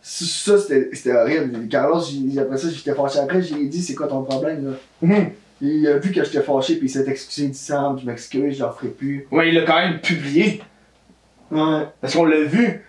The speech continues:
Speaker 2: Tu sais, c'est comme tu dors paisiblement, le lendemain de veille, tu te fais réveiller d'en face. Tu sais, tu vas donner une claque d'en face,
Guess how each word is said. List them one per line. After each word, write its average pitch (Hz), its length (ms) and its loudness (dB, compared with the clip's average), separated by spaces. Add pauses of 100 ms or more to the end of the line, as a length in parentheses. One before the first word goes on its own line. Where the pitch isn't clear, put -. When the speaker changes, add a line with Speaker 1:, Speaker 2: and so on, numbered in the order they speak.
(100)
Speaker 2:
Tu - 100 -2
sais, 233 60 4
c'est 220 60 6
comme 208 160 4
tu 185 140 -4
dors 233 260 6
paisiblement, 208 580 4
le 226 60 4
lendemain 208 320 4
de 175 60 0
veille, 208 260 4
tu 214 60 -4
te - 60 -10
fais 180 120 4
réveiller 190 240 4
d'en 226 200 6
face. 185 280 4 (160)
Tu 294 80 6
sais, 294 80 4
tu - 60 -2
vas 233 180 6
donner 202 160 2
une 214 60 0
claque 202 260 2
d'en 180 160 4
face, 202 500 2